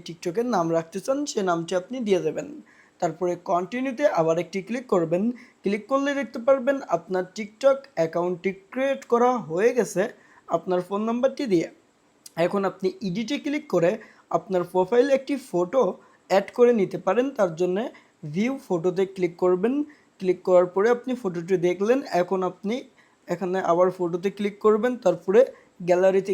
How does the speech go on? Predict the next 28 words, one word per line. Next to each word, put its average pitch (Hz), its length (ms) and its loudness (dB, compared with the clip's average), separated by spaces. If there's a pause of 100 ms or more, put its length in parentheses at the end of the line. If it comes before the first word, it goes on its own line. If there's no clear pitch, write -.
ক্লিক 180 280 -2
করবেন। 156 280 -4 (440)
তারপরে 208 340 -2 (100)
অ্যালাউতে 170 440 -2
ক্লিক 190 280 0
করে 254 140 6 (140)
আপনার 180 340 -4
গ্যালারি 180 340 0
থেকে 269 200 -4 (100)
আপনার 170 340 -6
একটি 196 180 -10 (160)
ফটো 214 280 2 (100)
আপনি 285 220 -10 (220)
সিলেক্ট 190 360 -4
করে 254 180 4
দেবেন। 285 240 0
আমি 170 200 0 (100)
আপাতত 247 360 -6 (200)
এই 170 160 2
ফটোটি 208 400 -4
রাখলাম। 202 400 2 (560)
তারপরে 202 320 0 (100)
আমরা 180 180 2 (260)
এটা 180 280 0 (440)
on 208 200 0
করে 240 220 2
দেবো। 247 180 0
তারপরে 175 480 0